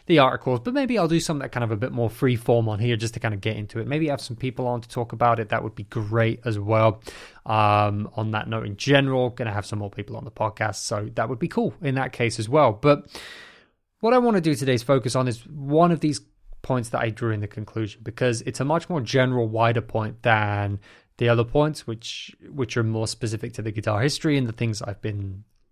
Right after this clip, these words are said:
um, researching and looking at for these articles. And it's a general point, not just in guitar stuff, although I do mean it in that way as well, like, it's general as in it relates to all things guitar, but it's also just a general point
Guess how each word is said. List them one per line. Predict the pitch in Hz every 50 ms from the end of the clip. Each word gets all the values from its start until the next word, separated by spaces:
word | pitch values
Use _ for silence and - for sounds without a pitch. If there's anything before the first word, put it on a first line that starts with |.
| _ _ _ _
um, | - 113 107 101 98 95 95 95 95 95 95 95
researching | 101 107 117 117 117 - 131 127 117 117 - 139 131 127 123 113
and | 107 95 98 101
looking | 117 120 117 - 120 110
at | 110 110 107 104 - - _ -
for | - - -
these | 98 101 92 98
articles. | 104 107 - - - - 113 113 110
And | 127 127 120 113 - - - - - - - - - - _ _ _
it's | - 139 - - 151
a | 147
general | 120 113 131 147 160 170 170 156 143 -
point, | - - - 135 127 127 127 120 117 - 117 - _ _ _ _ _ _ _ _ _ _ _ _
not | 170 170 190 220 214
just | 254 226 175 208
in | 196 165
guitar | 135 135 - - 120 123 135
stuff, | 127 - - 160 160 - - - - _ _ _ _ - - -
although | 160 147 131 127 127
I | 127
do | 117 113 123 120
mean | 131 139 139 139
it | 143
in | 143 135
that | 135 135 143
way | 139 135
as | 131 120 -
well, | 135 139
like, | 139 127 117 -
it's | - - - -
general | - - 127 120 117 117 117 117 113 113
as | 104 107
in | 120 113
it | 113 113 117
relates | 104 104 107 107 110 110 - -
to | - - 107 104 107
all | 110 107 110 107
things | - - 110 107 104 101
guitar, | - - 110 - - 107 107 104 104 101 - - - - - - - - - _ _ -
but | 131 131
it's | 139 135 -
also | 214 247 247 277 254 175 143 -
just | 135 113 135 131 117
a | - 135
general | 117 107 117 113 123 123 127 127 127 123 120 113
point | 117 - - 123 117 110 120